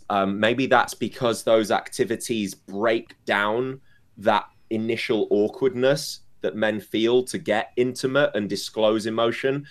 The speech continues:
And I think that when men don't have those opportunities to do sports, for example, or do any kind of group activity, it can be hard for them to break that initial ice. I think that ice is a bit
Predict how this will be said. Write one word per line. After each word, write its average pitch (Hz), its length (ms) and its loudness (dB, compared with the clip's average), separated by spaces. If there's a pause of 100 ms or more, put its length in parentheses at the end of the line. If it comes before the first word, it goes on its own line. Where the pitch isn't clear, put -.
(320)
And 113 120 6
I 113 80 4
think 123 280 0
that 107 140 2
when 120 300 2
men 110 320 0
don't 123 300 6
have 127 220 -2
those 131 200 4
opportunities 143 880 -2
to 107 300 2 (300)
do 123 180 2
sports, 135 680 2
for 123 180 0
example, 127 640 2
or 101 160 2
do 113 200 0
any 123 160 4
kind 123 220 -4
of 104 60 -6
group 113 280 -6
activity, 123 640 -4 (420)
it 120 160 -2
can 113 120 -6
be 110 120 -2
hard 113 300 2
for 113 120 -8
them 107 220 -2
to 95 100 -8
break 107 420 0
that - 180 -2
initial 104 480 -2
ice. 113 400 -2
I 101 60 0
think 117 200 0
that 107 160 -2
ice 107 280 -4
is 92 100 -6
a 87 40 -6
bit - 200 -8